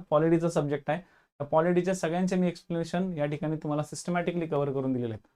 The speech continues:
फक्त जाता जाता एक गोष्ट लक्षात ठेवा की जर आगामी काळात तुम्हाला जर पाच विषयांचा चांगला अभ्यास करायचा असेल, तर आपली जी बॅच आहे, केजी रँच बॅच नंबर वन, ती सुरू झालेली आहे आपल्या केजी ॲप्लिकेशनवरती.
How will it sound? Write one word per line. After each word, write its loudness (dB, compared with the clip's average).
फक्त 0
जाता 6
जाता 0
एक 2
गोष्ट 2
लक्षात -2
ठेवा -2
की -8
जर 6
आगामी 4
काळात 6
तुम्हाला 4
जर 6
पाच 2
विषयांचा 0
चांगला 0
अभ्यास 0
करायचा -4
असेल, -8
तर -4
आपली 0
जी 6
बॅच 2
आहे, -2
केजी 4
रँच 2
बॅच 0
नंबर 0
वन, 2
ती -10
सुरू 2
झालेली 6
आहे 6
आपल्या 2
केजी -2
ॲप्लिकेशनवरती. 0